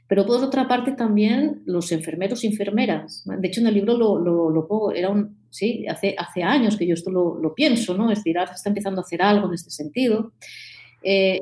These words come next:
pero también, eh, los enfermeros y enfermeros, porque cuando la, el niño o niña, ¿no? Eh, empieza a pasar, cuando pasa de pediatría a los, a los quince, ¿no? Ya, al, al médico de familia,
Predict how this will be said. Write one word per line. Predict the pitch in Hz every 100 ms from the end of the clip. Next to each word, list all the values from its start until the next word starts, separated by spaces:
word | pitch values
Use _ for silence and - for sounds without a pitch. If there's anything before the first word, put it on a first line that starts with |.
| 190
pero | 190
también, | 190 190 190 220 269 294 - - -
eh, | 185 175 170 170 165
los | 165 170
enfermeros | 175 170 202
y | 233
enfermeros, | 240 240 247
porque | 208 185 170
cuando | 165 160
la, | 160 160 156 165 - - -
el | 165
niño | 175 233 240
o |
niña, | 247 226 165 151 - _ - -
¿no? | 170 175 -
Eh, | 175 165
empieza | 165 160 165 196 202
a | 208
pasar, | 208 208 208
cuando | 170 175
pasa | 208 214
de | 196
pediatría | - 165 170 160 - 226 147 139 - _ -
a | - 160 -
los, | - -
a | 151
los | -
quince, | - 320 - 185
¿no? | 208
Ya, | 196 302 - - - - - _
al, | - 170 165
al | 160 170
médico | 180 190 202
de | 202
familia, | 208 214 285 294 254 294